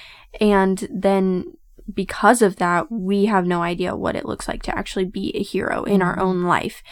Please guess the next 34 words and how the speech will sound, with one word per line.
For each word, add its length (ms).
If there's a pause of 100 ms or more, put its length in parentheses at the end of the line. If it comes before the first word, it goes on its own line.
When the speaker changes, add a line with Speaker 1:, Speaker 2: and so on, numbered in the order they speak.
(140)
Speaker 2:
Right. 260
Speaker 1:
and 300
to 140
be 240
that 200
example 480
to 140
someone 320
else. 340 (380)
So 160
I 100
think 240
that 320
this 580 (440)
excerpt 540
just 320
kind 240
of 80
sums 580
up 220 (120)
why 260
our 80
society 560
is 100
so 320
messed 320
up 200 (360)
so 300
perfectly, 760
and 440
the 340
entire 440
book 260
is 120